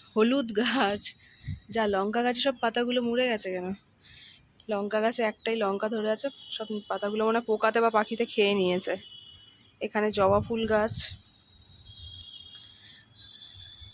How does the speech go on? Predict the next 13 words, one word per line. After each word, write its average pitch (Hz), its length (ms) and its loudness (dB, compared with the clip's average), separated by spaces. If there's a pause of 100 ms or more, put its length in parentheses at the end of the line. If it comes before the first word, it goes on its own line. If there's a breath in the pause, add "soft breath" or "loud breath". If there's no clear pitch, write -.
(420 loud breath)
এই 226 120 2
জবা 214 220 4
ফুল 233 180 0
গাছটা 226 240 2
অনেক 208 300 2
পুরনো, 180 300 2
এই 185 120 2
চা 214 540 2
আর 185 140 2
এইটা, 180 320 0 (220 loud breath)
এটা 208 140 -4
অনেক 196 260 0 (120)
পুরনো। 185 320 -2